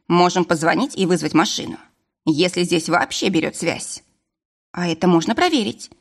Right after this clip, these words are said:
согласилась Варвара. "Ой, а телефоны наши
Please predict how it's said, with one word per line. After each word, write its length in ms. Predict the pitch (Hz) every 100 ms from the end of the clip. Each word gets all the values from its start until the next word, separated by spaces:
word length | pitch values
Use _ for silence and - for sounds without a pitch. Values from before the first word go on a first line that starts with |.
| _ _
согласилась 720 | - 165 170 175 165 151 -
Варвара. 500 | 165 175 147 - - _ _ _ _
"Ой, 340 | - 269 - - _ - _
а 180 | - 208
телефоны 580 | - 175 196 - 349 240
наши 360 | 202 180 -